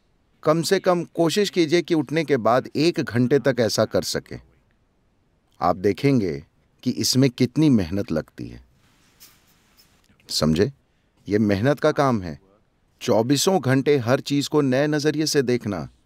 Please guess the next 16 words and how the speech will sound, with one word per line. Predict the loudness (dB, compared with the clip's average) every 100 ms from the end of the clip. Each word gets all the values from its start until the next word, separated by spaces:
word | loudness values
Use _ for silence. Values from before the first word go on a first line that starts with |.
| _ -8
जब | 0 2
आप | 4 2 0 -4
नए | 0 2
नजरिए | 2 0 0 0 0
से | 0
हर | -2 -2 -4
चीज | -2 -2 0
देखेंगे, | -2 0 0 0 -2 -6 -4
तो | -2 0
एक | 0 0
भी | 0 2
मौका | 4 4 4 0
हाथ | 2 0
से | 2
नहीं | 2 2 0
जाएगा। | 0 -2 -6 -14